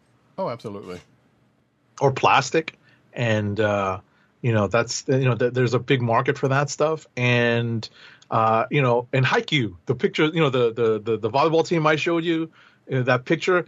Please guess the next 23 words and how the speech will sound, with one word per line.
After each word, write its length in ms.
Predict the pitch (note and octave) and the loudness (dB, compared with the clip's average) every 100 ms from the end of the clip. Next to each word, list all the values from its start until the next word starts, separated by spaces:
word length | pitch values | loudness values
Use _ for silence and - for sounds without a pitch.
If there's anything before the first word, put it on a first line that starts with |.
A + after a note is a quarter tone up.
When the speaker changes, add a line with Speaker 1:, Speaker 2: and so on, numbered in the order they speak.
| _ | _
Speaker 2:
that's 240 | D3 D#3 A#2 | -2 -2 0
definitely 320 | D3+ D#3+ C3 | 0 0 -2
something 580 | - A#2+ - A2+ G#2 - | -2 -4 -4 -6 -6 -8
that 220 | B2 A2 A2+ | -2 0 0
I 140 | A2+ | 0
would 220 | A#2 A2+ G2 | 2 0 -2
do 160 | A2 | -4
because 240 | G2 A2 A2+ | -4 -2 0
that's 220 | D#3 - | 0 0
just 240 | - E3 - | 0 -2 -2
fun. 400 | - D#3 C3+ - _ _ - | -2 0 0 -6 _ _ -2
That's 160 | D3 | 0
just 180 | D#3+ C3 | 0 0
a 60 | G#2+ | -2
fun 720 | - - C#3+ C#3+ C#3 C3 B2+ - - _ _ | -4 0 2 4 2 0 -2 -6 -20 _ _
costume 520 | - C#3+ D3 - A#2+ | -2 0 0 0 -6
because 240 | A2 D3 C#3+ | -2 0 0
it's 160 | D3+ | 0
just 160 | - - | -4 -4
a 40 | |
volleyball 440 | A3 C#4 B3 C3 A2 | 0 2 2 2 0
uniform. 460 | G#2 E2+ - - C3+ _ _ | -4 -10 -18 -20 -20 _ _
Speaker 1:
Mm-hmm. 340 | G#2+ D#2+ F2+ | -20 -20 -18